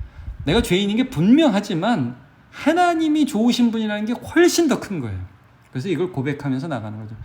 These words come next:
그러니까 우리는 뻔뻔-, 한편으로는 뻔뻔하고 한편은 뻔뻔하지 않고, 어, "하나님, 저 죄인입니다." 인정할 수 있는 거예요. 용기 있는 거예요. 그러면서도 "하나님, 이런, 이런 죄인도 좀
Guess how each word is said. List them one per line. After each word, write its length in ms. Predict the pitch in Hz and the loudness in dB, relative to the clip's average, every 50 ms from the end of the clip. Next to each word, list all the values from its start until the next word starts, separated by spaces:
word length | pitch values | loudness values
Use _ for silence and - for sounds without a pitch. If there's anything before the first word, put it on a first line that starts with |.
| - - - | -12 -10 -6
그러니까 100 | - 175 | -4 -2
우리는 300 | 156 151 175 220 226 214 | 0 0 0 0 0 0
뻔뻔-, 640 | 262 262 254 254 - 285 277 269 269 254 254 240 | 0 0 0 0 0 2 2 4 2 2 2 0
한편으로는 640 | 240 - 247 269 269 - 302 302 294 285 285 262 269 | 0 2 2 2 4 4 4 4 6 4 4 2 4
뻔뻔하고 440 | - 269 247 254 262 247 233 226 220 | 2 0 2 2 2 0 2 2 0
한편은 460 | 220 220 220 214 214 220 202 196 185 | 0 0 0 0 -2 0 0 -2 -2
뻔뻔하지 480 | - 214 190 202 202 170 151 151 156 156 | -2 -4 -2 0 0 2 2 0 0 0
않고, 340 | 127 127 123 - 127 107 - - - - - 165 175 180 175 165 151 135 - - | -2 -2 -2 -4 -6 -8 -8 -10 -18 -20 -20 -20 -18 -18 -18 -18 -20 -20 -20 -18
어, 340 | - - - 127 120 110 120 - - - - _ - _ _ _ _ | -14 -12 -10 -10 -10 -12 -14 -18 -20 -20 -20 _ -20 _ _ _ _
"하나님, 400 | - 208 226 220 160 120 104 98 98 - - - _ _ _ _ _ _ _ _ _ _ _ _ _ _ - _ _ - _ _ _ | -10 -6 -4 -2 -2 -4 -4 -6 -12 -16 -20 -20 _ _ _ _ _ _ _ _ _ _ _ _ _ _ -20 _ _ -20 _ _ _
저 320 | - - 123 123 127 127 131 - - _ _ _ _ _ _ _ | -16 -12 -10 -10 -8 -10 -12 -14 -18 _ _ _ _ _ _ _
죄인입니다." 460 | - 147 185 208 214 196 156 127 - | -10 -8 -8 -6 -6 -4 -4 -6 -6
인정할 400 | - 90 196 226 247 247 240 226 | -4 -4 -2 -2 0 0 -2 -2
수 120 | 214 - 254 | -4 -6 -6
있는 220 | 240 202 151 120 | -6 -6 -6 -8
거예요. 160 | 113 113 - | -10 -10 -8
용기 260 | 135 151 175 196 220 240 | -8 -6 -6 -4 -2 -2
있는 240 | 220 156 127 113 | -2 -2 -4 -6
거예요. 160 | 110 - - 110 | -6 -10 -12 -10
그러면서도 440 | - 160 175 202 202 160 127 135 147 | -8 -6 -6 -4 -4 -6 -6 -6 -8
"하나님, 300 | 170 170 190 190 165 135 | -8 -8 -6 -2 -2 -2
이런, 340 | 123 139 180 196 185 170 - | 0 0 -2 -2 -2 -4 -2
이런 260 | 165 165 170 220 226 165 | -2 -2 0 0 -2 0
죄인도 280 | 156 156 160 165 233 | 0 0 0 0 0
좀 440 | 208 208 214 240 247 180 123 - - | 2 2 4 4 4 2 2 -2 -6